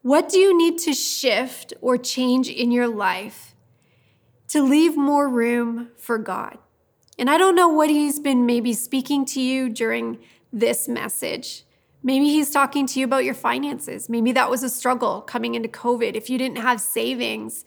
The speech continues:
um, or a little bit of extra, maybe that caused problems for your business or your home life.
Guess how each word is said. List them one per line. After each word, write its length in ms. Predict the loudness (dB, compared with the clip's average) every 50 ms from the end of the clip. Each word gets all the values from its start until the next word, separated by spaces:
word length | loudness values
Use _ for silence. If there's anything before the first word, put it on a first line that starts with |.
| _ _ -20 -20 -20 -20 _ _ 2
um, 320 | 2 4 4 2 0 -2 0
or 140 | 0 2 2
a 60 | 2
little 260 | 2 2 2 2 2
bit 160 | 2 2 2 2
of 100 | 0 -2 -4
extra, 440 | -4 -4 -4 -4 -8 -6 -4 -4 -4
maybe 280 | -4 -4 -4 -2 -2
that 160 | -2 -2 -2
caused 360 | -4 -2 0 0 0 0 -4 -6
problems 540 | -2 0 0 0 0 -2 -6 -8 -8 -12
for 140 | -10 -8 -8
your 100 | -8 -6
business 600 | -6 -4 -4 -4 -2 -2 -4 -4 -4 -6 -8 -8
or 360 | -6 -6 -4 -4 -4 -4 -6 -8 -14 -18 _ -2
your 160 | 0 0 0
home 360 | 0 -2 -2 -2 -2 -2 -2
life. 600 | -2 -2 -4 -6 -8 -12 -18 -20 -20 -20 -20 _